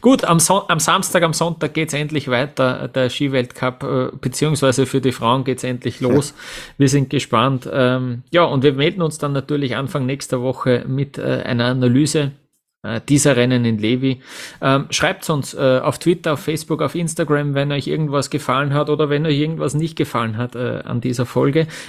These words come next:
Speaker 1: Äh, wir haben relativ viel Feedback für unsere letzte Folge bekommen, äh, wo wir, äh, Wolfi Meier vom D S V recht ausführlich zu Wort, äh, kommen haben lassen. Das hat uns sehr gefreut. Ähm, danke dafür. Wir freuen uns immer, wenn ihr uns, wenn ihr uns, äh, was schreibt. <laughs>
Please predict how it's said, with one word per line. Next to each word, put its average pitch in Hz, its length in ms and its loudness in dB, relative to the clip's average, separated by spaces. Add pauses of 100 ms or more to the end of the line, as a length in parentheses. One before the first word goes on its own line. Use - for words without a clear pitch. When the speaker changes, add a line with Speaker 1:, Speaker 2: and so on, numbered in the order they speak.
Speaker 1:
Äh, 135 160 2
wir 160 100 6
haben 160 280 0 (300)
relativ 190 380 2
viel 190 200 -2
Feedback 170 460 -4
für 170 160 0
unsere 160 220 2
letzte 160 320 0
Folge 135 320 -2
bekommen, 139 560 -2
äh, 135 240 -2
wo 131 180 -2
wir, 139 200 2 (380)
äh, 131 260 0
Wolfi 147 360 2
Meier 139 560 -2
vom 131 240 -2
D 135 120 2
S 135 140 0
V 131 260 2
recht 127 240 0
ausführlich 131 520 2
zu 127 160 -6
Wort, 127 280 -6
äh, 123 300 -4
kommen 131 380 2
haben 127 260 0
lassen. 123 420 -2
Das 139 160 0
hat 127 120 -2
uns 135 200 -6
sehr 127 140 2
gefreut. 127 480 0 (480)
Ähm, 123 420 -2
danke 123 300 -2
dafür. 117 640 -2
Wir 120 100 -6
freuen 120 240 -2
uns 120 160 0
immer, 117 220 0
wenn 113 140 -2
ihr 110 80 0
uns, 110 320 -6
wenn 113 160 0
ihr 110 100 0
uns, - 380 -8
äh, 120 280 -2
was 123 140 0
schreibt. - 580 -2
<laughs> - 60 -18